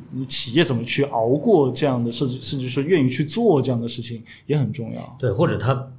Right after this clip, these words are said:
Speaker 2: 企业发展的时候，他创造了一些不好的东西，但是他没有故意去创造这些东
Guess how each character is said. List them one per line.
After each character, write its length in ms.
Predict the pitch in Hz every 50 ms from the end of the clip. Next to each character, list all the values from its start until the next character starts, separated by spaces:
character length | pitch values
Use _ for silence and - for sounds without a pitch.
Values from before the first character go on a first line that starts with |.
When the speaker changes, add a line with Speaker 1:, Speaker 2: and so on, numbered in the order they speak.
| - - _ -
Speaker 2:
企 180 | - - - 110
业 100 | 127 139
发 200 | 131 - 156 165
展 160 | 139 127 -
的 100 | 85 85
时 60 | 107
候， 80 | 110 104
他 180 | 104 123 120 - - - - _ _ _ _ _ _ _ _ -
创 240 | - - 180 147 139
造 120 | 139 117
了 120 | 107 107
一 20 | 113
些 240 | 110 - 117 113 107
不 160 | - - -
好 340 | - - - - 78 80 -
的 60 | 90
东 220 | 98 113 123 120
西， 100 | 110 107
但 100 | 113 139
是 60 | 139
他 320 | 131 - - 147 143 143 - - -
没 120 | 107 110 131
有 320 | 147 135 - - - - - - _ _ _ _ _ _ _
故 180 | - 185 170 165
意 160 | 165 156 127
去 160 | - - 110
创 240 | - - 92 90 87
造 140 | 85 80 78
这 100 | 82 76
些 80 | 76
东 140 | - - -